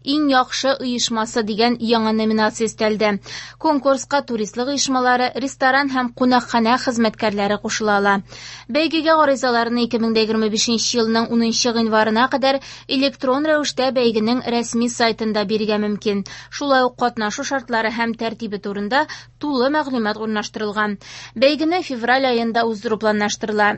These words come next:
Җиңүчеләрне унбер номинациядә игълан итәчәкләр. Быелның яңалыгы Казанның тотрыклы туризмны үстерү өлкәсендәге иң яхшы оешмасы дигән махсус номинация булды. Исегезгә төшерәбез, ике мең дә егерме өченче елда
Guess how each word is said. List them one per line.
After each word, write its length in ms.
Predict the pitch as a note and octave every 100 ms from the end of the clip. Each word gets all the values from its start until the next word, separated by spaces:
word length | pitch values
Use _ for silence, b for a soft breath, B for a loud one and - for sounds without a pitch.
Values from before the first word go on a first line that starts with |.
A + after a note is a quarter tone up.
| -
Җиңүчеләрне 840 | G#3+ A#3 A3+ - A3+ G#3+ A#3+ B3+
унбер 360 | A#3 A3 A#3+ B3
номинациядә 680 | A3 A3 A3 A3 A#3+ A3 A3+
игълан 300 | A3+ A#3 A3+
итәчәкләр. 580 | G#3+ G#3+ A3+ G#3+ G#3+ G3+ B B B -
Быелның 520 | B3+ B3 A#3 A#3 A3+
яңалыгы 580 | A3 G#3+ G#3 G3+ G3 A#3 C#4+
Казанның 520 | A#3 G#3 G#3 G#3 A3 G#3+
тотрыклы 600 | - A#3 A#3 A3 - A#3
туризмны 560 | G#3+ A#3+ A#3 G#3+ G#3 G#3
үстерү 400 | A3+ - A3+ G#3+
өлкәсендәге 640 | G#3 G#3+ A3+ A3 G#3+ C4+ -
иң 220 | B3+ D4
яхшы 360 | C4+ B3+ - -
оешмасы 600 | A#3+ A3+ - G#3+ G#3 C#4
дигән 360 | A#3 A3 A#3 C4 B B B
махсус 460 | A#3+ A#3 - C4+ C4
номинация 640 | A#3 A3 A3 G3 - G#3
булды. 320 | G3 G3 G3+ F#3+ B B B B
Исегезгә 460 | A#3+ A#3+ A#3+ A#3
төшерәбез, 480 | A3+ - A3 A3 A#3+
ике 140 | A3+ G#3+
мең 140 | G#3+
дә 140 | G#3
егерме 260 | G#3 G#3 G#3
өченче 400 | - G#3+ - A3+
елда 320 | G#3 G3+ B3+